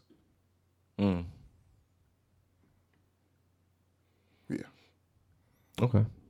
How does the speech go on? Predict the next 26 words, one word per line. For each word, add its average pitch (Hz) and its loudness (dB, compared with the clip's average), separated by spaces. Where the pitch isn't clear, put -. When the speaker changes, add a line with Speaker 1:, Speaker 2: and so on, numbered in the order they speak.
Speaker 1:
I 110 12
don't. 95 12
Speaker 2:
Well, 117 12
Speaker 1:
So 139 12
Speaker 2:
what's, 123 12
what's, 131 12
what's 123 10
the, 113 12
what's 113 12
the, 113 12
uh, 101 12
what's 117 6
your 110 12
engagement 101 8
level 98 10
that, 98 4
that, 98 2
that 92 6
makes 98 2
you 110 0
say 98 6
this 95 2
is 101 -6
getting 92 0
traction? - 4
Speaker 1:
Uh, 95 8